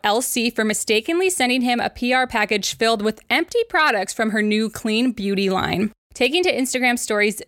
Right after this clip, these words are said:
James showed his followers the empty liquid highlighter tube and dry eyeliner pen he received in the mail, without mentioning Lauren by name. The twenty-one-year-old scuffled, quote, "I just opened a P R package from a new makeup brand for somebody who has no business having a makeup brand," end quote.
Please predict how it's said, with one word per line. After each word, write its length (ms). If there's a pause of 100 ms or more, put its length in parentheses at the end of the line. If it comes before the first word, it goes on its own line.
James 360
showed 260
his 160
followers 460
the 120
empty 320
liquid 360
highlighter 440
tube 240
and 240
dry 400
eyeliner 460
pen 220
he 160
received 360
in 100
the 60
mail, 320 (280)
without 340
mentioning 460
Lauren 200
by 140
name. 320
The 140
twenty-one-year-old 720
scuffled, 480 (180)
quote, 320
"I 140
just 260
opened 300
a 40
P 200
R 100
package 380
from 120
a 60
new 160
makeup 300
brand 240
for 80
somebody 340
who 120
has 180
no 340
business 400
having 260
a 40
makeup 280
brand," 300 (140)
end 200
quote. 280